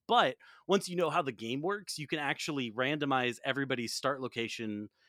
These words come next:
and where all the piles of pages are, and then take turns building out the maze.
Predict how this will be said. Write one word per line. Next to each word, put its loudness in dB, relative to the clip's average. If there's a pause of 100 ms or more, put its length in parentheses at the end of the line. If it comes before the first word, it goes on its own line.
(120)
and -2
where 4
all 6
the -4
piles 0
of -14
pages -4
are, -4 (380)
and 0
then 2 (220)
take 2
turns 0
building 2
out 4
the -2
maze. -4